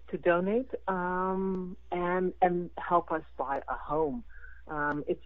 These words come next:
in a conservancy. We signed a purchase agreement. I've just gotta come up with the, the last little money, and I've gotta come up with it fairly quickly. Um, and then we're gonna have our own home. So that's a good way to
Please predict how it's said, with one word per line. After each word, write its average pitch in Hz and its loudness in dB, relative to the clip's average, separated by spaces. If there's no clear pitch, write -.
in 226 10
a 220 10
conservancy. 208 2
We 165 4
signed 214 6
a 214 2
purchase 190 -2
agreement. 180 -4
I've 160 -4
just - -6
gotta 160 -4
come 170 -4
up 147 2
with 160 0
the, 151 4
the 160 0
last 147 4
little 151 0
money, 156 -4
and 156 -6
I've 165 -4
gotta 143 0
come 135 -4
up 131 -4
with - -12
it - -12
fairly 135 -2
quickly. - -8
Um, 143 2
and 156 2
then 151 4
we're 151 2
gonna 147 -2
have 143 2
our 139 8
own 139 4
home. 135 -2
So 156 0
that's 202 6
a 277 6
good 196 6
way 160 4
to 135 4